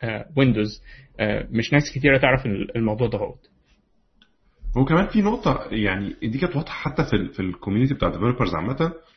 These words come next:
Speaker 2: إن الناس في، في حاجات معينة جدًا في مايكروسوفت، حتى لو هما بيحبوش مايكروسوفت، بس في حاجات بيحبوها، يعني، just because it's good، يعني، اللي هو حاجات زي، زي سي شارب مثلًا كلانجوج.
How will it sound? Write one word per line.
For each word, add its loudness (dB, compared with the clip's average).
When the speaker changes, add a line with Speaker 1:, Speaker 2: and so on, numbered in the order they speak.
Speaker 2:
إن 4
الناس 6
في، 0
في -2
حاجات 2
معينة 4
جدًا 0
في -4
مايكروسوفت، 0
حتى -2
لو 6
هما 8
بيحبوش 0
مايكروسوفت، -2
بس -4
في -12
حاجات -2
بيحبوها، 2
يعني، -2
just 2
because 4
it's -6
good، 2
يعني، -2
اللي -2
هو 4
حاجات 2
زي، 2
زي 6
سي -2
شارب 6
مثلًا -6
كلانجوج. -2